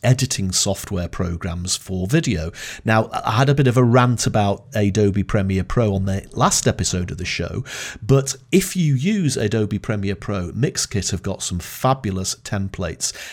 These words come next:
Everything from, you know, those snazzy little subscribe buttons and bell buttons that you can put onto,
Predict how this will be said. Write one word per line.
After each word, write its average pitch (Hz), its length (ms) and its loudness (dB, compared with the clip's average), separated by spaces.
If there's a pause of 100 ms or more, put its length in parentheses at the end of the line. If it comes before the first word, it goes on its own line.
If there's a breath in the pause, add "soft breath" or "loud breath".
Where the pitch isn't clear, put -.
(120)
Everything 139 520 4
from, 92 380 -2 (260 loud breath)
you 120 100 2
know, 101 120 4
those 110 360 2
snazzy 117 680 2
little 107 260 2
subscribe 104 720 2
buttons 98 440 -2
and 87 300 -2
bell 107 280 2
buttons 104 420 -4
that 92 100 -10
you 98 100 -2
can 98 160 -4
put - 280 -4
onto, 98 500 -2